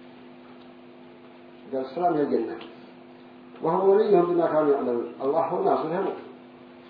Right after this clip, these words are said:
بسبب أعمالهم. ومتولي ميزانهم وجزاء نصرهم في الدنيا والآخرة. ويوم نحشرهم جميعًا،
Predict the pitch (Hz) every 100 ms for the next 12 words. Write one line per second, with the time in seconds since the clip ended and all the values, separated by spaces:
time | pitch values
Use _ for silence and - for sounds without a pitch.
0 | - - - 143 156 160 135 123 117 107
1 | - - - - - - - - 127 123
2 | 139 127 139 139 165 160 139 127 120 156
3 | 175 160 156 143 127 - - 104 - -
4 | - - - - - - - - - -
5 | - - - - - - - - - -
6 | - 165 196 196 196 196 190 190 208 214
7 | 175 127